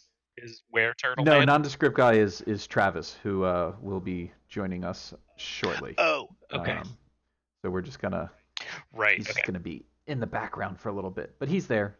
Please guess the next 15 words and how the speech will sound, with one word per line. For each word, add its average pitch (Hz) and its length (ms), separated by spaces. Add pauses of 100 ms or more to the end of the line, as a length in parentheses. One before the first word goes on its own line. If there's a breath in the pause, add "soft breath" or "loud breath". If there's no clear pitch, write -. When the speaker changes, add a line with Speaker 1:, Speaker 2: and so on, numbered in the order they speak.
Speaker 2:
He's, 120 240
he's 123 160
keeping 113 280
up. 78 180 (880)
Um, 104 640 (880)
all 123 100
right. 98 120
Nobody 190 480 (100)
has 123 540
any 113 300
issues 104 400
keeping 95 320
pace, 98 420 (180)
um, 92 520 (160)
with, 101 180